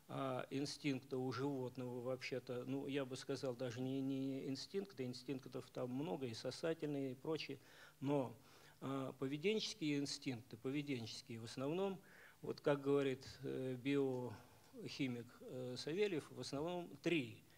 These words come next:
Это то, что касается пищи, он, э, суетится по поводу пищи. Второй вопрос, то, что касается размножения,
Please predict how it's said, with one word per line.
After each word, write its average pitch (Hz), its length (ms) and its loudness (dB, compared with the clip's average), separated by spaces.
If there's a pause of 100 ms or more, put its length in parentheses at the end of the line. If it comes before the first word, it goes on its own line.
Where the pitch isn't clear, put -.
(300)
Это 143 400 4
то, 151 220 2
что 139 160 0
касается 131 580 -2
пищи, 202 540 -2 (500)
он, 151 340 2 (460)
э, 139 380 0 (380)
суетится 139 800 0 (440)
по 143 100 0
поводу 139 380 2
пищи. 131 600 -2 (360)
Второй 151 380 6
вопрос, 127 680 0 (180)
то, 143 120 2
что 131 160 -4
касается 127 640 -2
размножения, 131 760 0